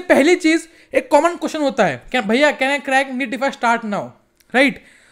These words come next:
तो मैंने एक वीडियो पहले बनाई हुई है और आपको वापस बता रहा हूँ, लाइक, मैंने सोचा इसके ऊपर, ठीक है, कि भैया क्या ये क्वेश्चन वैलिड है और बच्चे ये क्वेश्चन पूछ क्यों रहे हैं?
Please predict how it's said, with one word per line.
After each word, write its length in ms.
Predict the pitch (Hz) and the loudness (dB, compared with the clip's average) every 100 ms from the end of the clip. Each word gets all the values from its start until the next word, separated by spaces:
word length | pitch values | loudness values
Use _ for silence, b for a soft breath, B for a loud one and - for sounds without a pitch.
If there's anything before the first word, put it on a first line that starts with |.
| b 269 | b -4
तो 80 | |
मैंने 260 | 269 277 320 | 0 2 2
एक 300 | - 277 277 | 4 0 0
वीडियो 220 | 254 269 | -2 -2
पहले 200 | 302 277 | 0 2
बनाई 240 | 285 269 277 | 2 0 -2
हुई 260 | 277 269 | -4 -4
है 100 | 277 302 - | -4 -6 -4
और 140 | 240 277 | -2 0
आपको 340 | 254 247 294 | 0 0 -2
वापस 200 | 277 240 | -6 0
बता 160 | 220 214 | 2 2
रहा 120 | 170 | 0
हूँ, 100 | 147 | -2
लाइक, 180 | 240 240 | -4 -2
मैंने 260 | 254 277 | -2 -2
सोचा 260 | 269 214 254 | 0 0 0
इसके 200 | 233 208 | 0 -6
ऊपर, 360 | - 135 - _ _ _ _ | -6 -12 -16 _ _ _ _
ठीक 120 | 208 254 | -8 -8
है, 120 | 214 b b b - | -10 b b b -8
कि 100 | 269 | -4
भैया 320 | 233 240 302 | -2 0 0
क्या 220 | 302 - 262 | 0 0 0
ये 120 | 302 | 0
क्वेश्चन 360 | 311 254 311 262 | -4 -8 -4 0
वैलिड 320 | 214 294 262 | 2 2 -2
है 160 | 135 b b - | -4 b b -4
और 80 | 277 | 0
बच्चे 260 | 277 302 | 0 0
ये 60 | 339 | -2
क्वेश्चन 300 | 330 339 320 | -4 -6 -4
पूछ 260 | 330 339 | -2 -2
क्यों 140 | 302 262 | 0 -2
रहे 100 | 147 | -2
हैं? 200 | 120 | -6